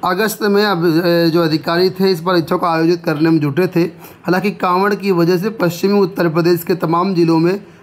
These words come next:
परिवहन व्यवस्था प्रभावित रहेगी और प्रदेश में दो दर्जन से ज़्यादा जिलों में बाढ़ की समस्या है।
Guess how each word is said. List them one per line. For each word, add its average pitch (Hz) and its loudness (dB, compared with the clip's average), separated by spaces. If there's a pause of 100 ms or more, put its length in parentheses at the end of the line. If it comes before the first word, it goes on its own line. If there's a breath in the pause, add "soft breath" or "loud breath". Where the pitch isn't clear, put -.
(160)
परिवहन 175 2
व्यवस्था 170 0
प्रभावित 160 2
रहेगी 160 0 (560 loud breath)
और 165 2
प्रदेश 180 0
में 185 -2
दो 190 2
दर्जन 190 0
से 180 -2
ज़्यादा 175 0
जिलों 180 2
में 170 2
बाढ़ 151 0
की 156 -2
समस्या 170 -2
है। 175 2